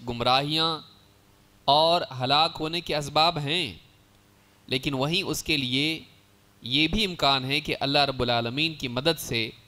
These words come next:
अल्लाह की तौफीक से वो अपने आप को इन गुमराहियों से, इन फितनों से बचा कर कामयाब होकर दुनिया से निकल जाए और आखिरत की अबदी कामयाबी से हमकनार हो जाए। अल्लाह ताला फरमाता है, "क्या लोगों ने ये समझ रखा है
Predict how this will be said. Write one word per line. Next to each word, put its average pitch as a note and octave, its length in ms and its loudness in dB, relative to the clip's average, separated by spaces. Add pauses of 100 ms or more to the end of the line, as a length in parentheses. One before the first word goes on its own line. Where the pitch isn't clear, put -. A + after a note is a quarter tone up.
(220)
अल्लाह C#3 320 2
की C3+ 140 -6
तौफीक C#3 500 0
से E3 120 -6
वो D#3 80 4
अपने D3+ 260 2
आप C#3 320 2
को C#3+ 120 2
इन C#3 140 -2
गुमराहियों A#2 580 0
से, E3+ 200 -2
इन D3 100 -8
फितनों B2+ 380 -4
से F3 320 0 (460)
बचा D#3 460 2
कर E3 340 -4 (300)
कामयाब D3 520 2
होकर F3 260 0
दुनिया A#2+ 280 0
से A#2+ 140 -6
निकल F2+ 260 -8
जाए - 280 -16 (1040)
और B2 140 4
आखिरत C#3+ 440 0
की D3+ 120 0
अबदी D3 380 -2
कामयाबी A#2+ 580 -2
से D3+ 120 -6
हमकनार G#2 440 -4
हो F2 100 -10
जाए। - 280 -18 (1700)
अल्लाह E3 240 4
ताला E3 240 2
फरमाता E3 420 -2
है, F3 60 -2
"क्या F3 200 0
लोगों F3 300 4
ने F#3+ 80 -2
ये F#3+ 120 2
समझ E3 280 0
रखा D3 340 2
है G#2+ 320 -4